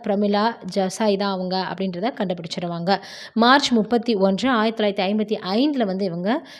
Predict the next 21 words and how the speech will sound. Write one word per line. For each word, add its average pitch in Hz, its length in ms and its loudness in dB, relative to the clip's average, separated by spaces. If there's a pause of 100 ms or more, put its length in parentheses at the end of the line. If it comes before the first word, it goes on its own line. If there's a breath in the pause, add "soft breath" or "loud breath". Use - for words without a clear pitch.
(140 loud breath)
பிறந்திருக்காங்க. 190 640 2 (400 loud breath)
டான்ஸ்னா 262 520 6
உயிரா. 185 340 2 (180)
அதன் 214 220 4
மூலமாக 202 500 4
அதற்கப்புறம் 214 520 2
பரதம் 214 340 4
கத்துக்கிட்டு 185 460 -2
இவங்க 226 400 2
வந்து 202 180 2
நடிக்க 214 340 0
வந்திருக்கிறாங்க. 180 680 0 (300 loud breath)
ஆயிரத்தி 330 560 4
தொள்ளாயிரத்தி 226 440 4
எழுபத்தி 254 300 2 (100)
ஏழுல 240 420 4
வந்து 196 260 0
பார்த்தோன்னா, 180 640 -2 (460 loud breath)
தைஹிந்தா 240 800 6 (180)
தேவரிதா 202 640 2
அப்படின்ற 190 580 -2